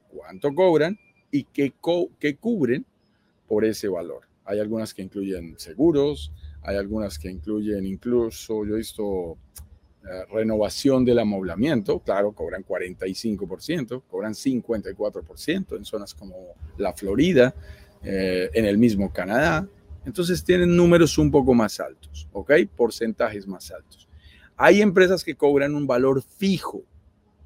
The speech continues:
un valor fijo. Entonces te dice, "Te cobro mil dólares, te rente o no te rente la propiedad". No me gusta. No nos gusta, no es interesante, porque no está corriendo el riesgo con nosotros, no va pegado al barco.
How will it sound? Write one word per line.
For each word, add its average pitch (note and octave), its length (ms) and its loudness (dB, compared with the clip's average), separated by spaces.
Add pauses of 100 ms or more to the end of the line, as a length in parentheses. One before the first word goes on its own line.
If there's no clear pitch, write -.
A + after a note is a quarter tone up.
(140)
un A#2 100 -6
valor B2 320 4
fijo. D3 320 2
Entonces A2 220 -8
te C3+ 80 2
dice, B2 160 0
"Te A2+ 140 -4
cobro F#3 260 6
mil F#3+ 180 4
dólares, G3 640 8
te C#3 120 2
rente E3+ 320 0
o D3+ 100 4
no D3 120 -2
te D3 100 -2
rente C#3+ 280 -2
la C3 140 2
propiedad". G#2+ 400 -4 (1000)
No A2+ 120 -8
me G2+ 120 -8
gusta. F2+ 320 -16 (360)
No D3 380 0
nos C3 280 -4
gusta, A#2 500 -4
no B2 180 -8
es C#3+ 160 -8
interesante, B2 800 -8 (240)
porque D3+ 180 -2
no G3+ 60 -2
está G#3 180 -4
corriendo D3+ 400 -6
el A#2+ 140 -4
riesgo A#2+ 300 -4
con G#2 160 -8
nosotros, A2+ 500 -8
no E3 140 -4
va G#3 180 2
pegado D3 560 2
al C3+ 100 2
barco. A2+ 480 -6